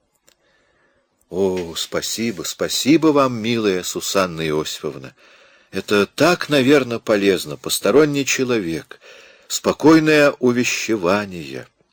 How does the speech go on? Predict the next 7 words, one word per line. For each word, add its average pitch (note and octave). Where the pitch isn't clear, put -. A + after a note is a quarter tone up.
О, E2
повидайтесь. G#2+
Но E2+
косая E2
морщина D#2+
прорезала D#2+
снова A2